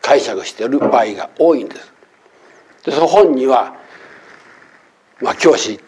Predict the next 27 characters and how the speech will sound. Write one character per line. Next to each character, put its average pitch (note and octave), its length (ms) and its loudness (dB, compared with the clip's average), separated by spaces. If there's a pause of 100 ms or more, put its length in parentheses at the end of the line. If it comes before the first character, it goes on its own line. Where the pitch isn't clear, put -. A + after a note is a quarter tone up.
(340)
教 C#3+ 160 6
会 B2+ 160 2
長 - 140 -10
が E2+ 120 -8
対 - 200 2
象 A2+ 160 -4
で F2+ 120 -10
す - 100 -16
か E2+ 100 -8
ら、 - 180 -14 (300)
そ G#3 340 6
う - 20 6
い G3+ 100 2
う F#3 160 2
教 F#3+ 240 4
説 D#3+ 340 -2
を D3+ 120 0
す - 120 -4
る C#3+ 120 0
先 C3 240 0
生 G2 120 -12
は - 140 -6
あ - 60 -2
か F#3 160 0
ん F#3 80 2
っ - 40 -4
て - 180 -16